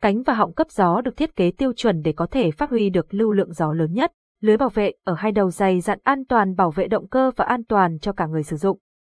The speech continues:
Với áp suất lớn, công suất lớn, quạt được sử dụng nhiều trong việc cấp khí tươi cho hầm mỏ, bong tàu, dẫn khí vào hầm để xe. Sản phẩm có tay cầm và có bánh xe để di chuyển dễ dàng hơn.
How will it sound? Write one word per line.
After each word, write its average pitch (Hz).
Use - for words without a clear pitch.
Với 208
áp 294
suất 339
lớn, 220
công 233
suất 330
lớn, 214
quạt 247
được 175
sử 180
dụng 185
nhiều 196
trong 208
việc 190
cấp 311
khí 208
tươi 262
cho 226
hầm 190
mỏ, 170
bong 226
tàu, 185
dẫn 214
khí 202
vào 214
hầm 160
để 156
xe. 202
Sản 220
phẩm 196
có 190
tay 247
cầm 196
và 165
có 175
bánh 175
xe 240
để 185
di 214
chuyển 170
dễ 165
dàng 220
hơn. 220